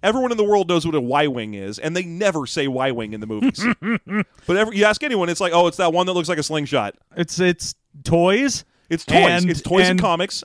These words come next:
Speaker 2: and comics and video
Speaker 1: It's
Speaker 2: games.
Speaker 1: completely zeitgeist. And I was thinking, okay, how many things are like this? They never say Ewok in the movies.
Speaker 2: Ah.
Speaker 1: Never. They never say A-Wing, B-Wing, Y-Wing, Ewok,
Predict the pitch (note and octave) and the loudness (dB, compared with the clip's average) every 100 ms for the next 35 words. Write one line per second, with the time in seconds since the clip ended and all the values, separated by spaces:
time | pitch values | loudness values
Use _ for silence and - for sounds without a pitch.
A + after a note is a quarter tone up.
0 | _ F3 E3 - F3+ F#3+ G3 - F#3 A#3+ | _ -4 -2 0 0 2 0 0 0 2
1 | G3+ D3+ E3+ A#2 A#3+ B3 C#4 B3 G3+ C#4 | 2 4 2 0 -2 -2 -4 -4 -4 -4
2 | - G3 C3+ G3 F#3 G3 C4+ B3 G3+ F#3+ | -2 -2 0 -2 -2 -2 -6 -2 -2 -2
3 | F3 - A3+ B3 G#3+ A3 F3+ F3+ D#3+ D#3 | -4 -2 0 0 -2 -6 -4 -2 -2 -4
4 | A2 - - _ - E3+ E3+ F#3 G#3 G3+ | -8 -8 -16 _ -4 0 2 2 -2 -4
5 | F#3+ - G3+ D3+ A2+ - - E3+ E3 D3 | -6 -4 -2 -2 -4 -6 -6 -4 -2 0
6 | C3 G#2 D#2 - - _ _ B3 F#3 - | -2 -4 -8 -10 -12 _ _ 2 2 -2
7 | G#3+ D#4 F3 - _ _ - F#3+ G3+ G#3 | 2 2 2 -8 _ _ -2 0 0 -2
8 | D3+ E3+ G3 A#3 A#3+ F3 F#3 F3+ F#3 F3 | 0 0 0 -4 -4 -6 -2 0 0 -4
9 | C3+ D#3+ F3+ C3+ B2 - G#3+ G#3+ B2 G#2 | 0 2 2 0 -6 -4 -2 2 2 0